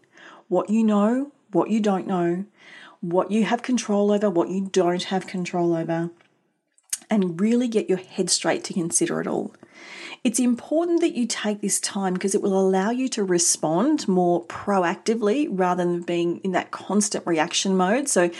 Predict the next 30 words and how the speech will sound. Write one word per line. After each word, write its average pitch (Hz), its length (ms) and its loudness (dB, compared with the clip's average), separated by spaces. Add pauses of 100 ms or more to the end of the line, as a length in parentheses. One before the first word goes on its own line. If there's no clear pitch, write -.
(320)
being 196 220 0
responsive 185 720 0
rather 170 220 2
than 160 200 -2
reactive. 196 840 -2 (600)
And 247 260 0 (340)
I 226 60 4
definitely 285 560 0
don't 208 220 2
want - 140 -4
you 196 100 0
getting 180 260 0
stuck 196 500 0
in 190 240 0
indecision 196 600 2
or 175 100 2
analysis 175 460 0
paralysis 180 580 0
or 135 160 -4
any 262 180 2
of 233 80 0
that 196 200 0
stuff 185 340 0
right 170 220 2
here 170 280 0
when 214 140 2
you 175 100 2
take 170 300 -4
this - 160 0
pause. 156 540 0